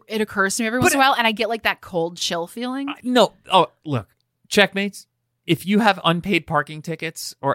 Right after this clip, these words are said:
Speaker 2: anything, like, let us know. Do you have unpaid speeding tickets? Like, did you,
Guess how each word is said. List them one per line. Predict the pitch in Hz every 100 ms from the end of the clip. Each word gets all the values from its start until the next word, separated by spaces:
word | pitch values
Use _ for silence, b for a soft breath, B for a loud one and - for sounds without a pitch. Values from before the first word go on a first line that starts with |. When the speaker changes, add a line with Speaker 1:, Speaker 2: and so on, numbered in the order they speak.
| 147
Speaker 2:
anything, | 151 151 156
like, | 143 135 143
let | 147 156
us | 160
know. | 143 131 135 147 151 156
Do | 143
you | 160
have | 156
unpaid | 156 156 175 151
speeding | - 143 175 185
tickets? | 202 196 196
Like, | 151 127
did | 143 139
you, | 170